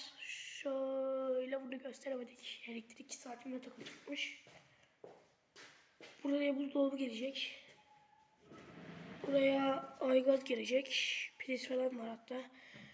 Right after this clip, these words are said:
Burasının sürpriz. Buraya şey gelecek, bulaşık makinesi. Burası çeşme. Bakıyor bakın.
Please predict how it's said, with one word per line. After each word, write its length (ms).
Burasının 380
sürpriz. 500
Buraya 420
şey 300
gelecek, 340
bulaşık 260
makinesi. 500
Burası 220
çeşme. 320
Bakıyor 280
bakın. 200